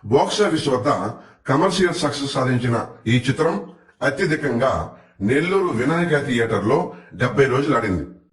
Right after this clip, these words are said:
ఈ సంవత్సరం విడుదలైన ఈ పన్నెండు సినిమాలలో భువన సుందరి కథ, స్త్రీ జన్మ ఫ్లాప్లు కాగా,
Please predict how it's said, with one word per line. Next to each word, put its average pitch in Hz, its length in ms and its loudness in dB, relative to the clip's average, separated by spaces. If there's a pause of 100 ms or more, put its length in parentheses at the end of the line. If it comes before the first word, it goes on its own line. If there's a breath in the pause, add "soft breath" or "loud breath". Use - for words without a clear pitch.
(360)
ఈ 143 200 2
సంవత్సరం 185 580 0 (500)
విడుదలైన 135 640 2 (320)
ఈ 131 160 2
పన్నెండు 151 440 2
సినిమాలలో - 880 0 (560)
భువన 139 340 0
సుందరి 151 420 -2
కథ, 135 160 -2 (640)
స్త్రీ 156 320 0
జన్మ 120 380 -2 (540)
ఫ్లాప్లు 139 460 0
కాగా, 139 540 -2